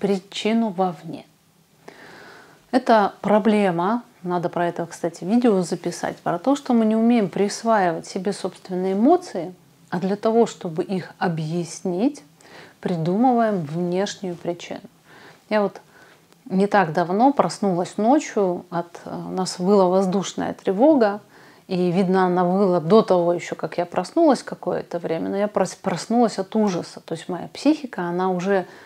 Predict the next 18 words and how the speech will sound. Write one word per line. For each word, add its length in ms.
приснила 520
жуткий 380
сон, 460
придумала 600
сюжет, 640
уже 400
полностью 600
обосновала 640
этот 280
страх, 460
она 160
придумала 560
фигуры, 720
из-за 280
которых 640
я 220
это 160
испытываю, 960